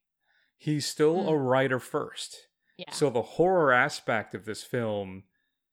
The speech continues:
Speaker 1: is almost non-existent, you know, and it's
Speaker 2: Yeah. It's not, like, when I, so I watched it first and then I did all my research 'cause I lit-, I didn't wanna know anything to watch it.
Speaker 1: Okay.
Speaker 2: I just wanted to, like,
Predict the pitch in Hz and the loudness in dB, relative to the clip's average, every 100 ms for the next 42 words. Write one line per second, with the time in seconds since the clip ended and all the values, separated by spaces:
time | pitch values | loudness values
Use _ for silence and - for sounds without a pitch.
0 | _ _ _ _ _ 143 143 254 156 - | _ _ _ _ _ -4 -2 0 -2 -2
1 | 131 104 90 135 165 - - - _ _ | -4 -4 -6 -4 -4 -6 -20 -20 _ _
2 | _ _ _ - 156 160 135 143 165 151 | _ _ _ -14 -4 0 2 2 0 0
3 | 139 139 131 - - - - 196 175 151 | 0 0 -2 -6 -16 -18 -16 -14 -14 -16
4 | - _ _ _ 220 226 226 254 320 262 | -20 _ _ _ -12 -8 -4 0 0 -2
5 | - _ _ 226 220 202 - 190 233 240 | -6 _ _ -2 -2 -2 -12 -4 0 2
6 | 247 254 233 - - 240 180 208 190 233 | 4 4 2 -2 6 8 10 8 6 4
7 | - - 247 - 214 190 180 - - 175 | 2 -2 -4 0 2 2 -2 -6 -6 -4
8 | 180 180 180 185 180 170 151 170 165 165 | -2 0 -2 -2 -2 0 -2 0 -2 -4
9 | 160 - - 214 190 190 196 - 190 180 | -6 -8 -6 -2 -2 -2 -6 -8 -8 -8
10 | - 180 175 180 175 175 160 156 160 _ | -4 -4 -6 -4 -2 -2 -4 -6 -10 _
11 | - 170 160 151 127 - - - - - | -8 -6 -8 -10 -14 -12 -10 -10 -10 -14
12 | - - 139 123 - 165 - 185 180 - | -20 -14 -8 -6 -6 -8 -2 -2 -2 -8
13 | 185 180 175 160 143 - | -6 -6 -6 -6 -8 -12